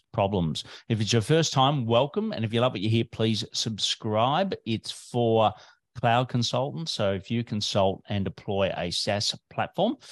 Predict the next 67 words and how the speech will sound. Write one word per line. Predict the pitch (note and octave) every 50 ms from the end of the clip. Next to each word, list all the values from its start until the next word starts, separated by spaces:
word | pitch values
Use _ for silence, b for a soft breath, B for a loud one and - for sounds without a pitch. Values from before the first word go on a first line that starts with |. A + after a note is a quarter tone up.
| B B
you're | - G2+ G2+
in | G2+ F#2+
the | F#2+
right | F#2 F#2+ F#2+ F2 - -
place. | - D3 F3 G3+ A3 - - - B B B B B _
If | - A#2+ A2 - -
you're | A#2 A2+ A2 G#2+
a | G#2+
regular, | G2+ B2 C3+ C#3+ D#3+ D#3+ D3+
I'd | C#3
love | B2 B2 A#2+
to | - A2
hear | G2+ A2+ A#2 A2+
from | - - A#2 A#2 A#2
you. | A#2 A#2+ A#2
Just | G#2 - G#2 - -
email | A#2+ A#2+ B2 A#2 A2 A2
me | G#2+ G2
at | F2 -
paul | - B2 A#2+ A2+
at | G#2+ F2+ -
paulhigginsmentoring | - A#2+ G#2+ G2+ G#2+ G#2+ G#2 G#2 F2+ F2 G#2+ G#2 G#2 - G#2 G2+ G2
dot | F#2+ F2+ - -
com. | - B2+ C3+ D3
It | B2 A2
means | G#2 G#2+ G2+ -
a | F#2
lot | F#2+ A2 A#2 -
to | - A#2
me | A2 G#2+ G#2
when | G#2 G2+ G2
you | G2
do, | F#2 F#2 A2+ C#3+
and | D3+ B2 G#2+
suggest | - - G2+ F#2+ A2+ A2 G#2+ - -
either | G2+ G2 F#2+ F2+
guest | F2+ - A#2 B2+ C3 - - - -
or | - G#2+ G#2 G2 -
topics | - A#2 A#2 - A#2 -
for | - - G#2
my | F#2+ F#2+
solo | F2+ - A#2+ A2 A#2 B2+ C3 C3+
show. | C3 - - D3 D3+ F3 G3+ B3 B B B B B B B B B B _ _
And | B2 A2+ A2+ A2+ A2+
you | A2 A2 A2+ A2
can | - - A#2 A2
get | G2+ G#2+ G#2 G#2 G2 - _ _ _ _
all | C3+ C3+ C#3+ D3 C#3 B2+
of | A#2 G2+
the | A2 G2+
notes | G2+ G#2 G#2 G#2 G2 - - -
on | - G#2+ G2+
the | G2
app | G2 G#2+ - -
you're | E2+ G#2+
listening | A2 G2 - G2 G2 F#2
to | - F2 F2
here, | F#2 G#2+ C#3 D3 C#3+
but | C#3 B2+
you | - F#2
can | G2 G#2 G2+
get | F#2+ F2
a | F2
full | - - B2 -
transcript | - - G2+ F#2+ F#2+ F2 - - G2+ G2 - - _
at | - G2 - _
paul | - - A#2 A2+ A2 A2 A2 A2 A2 -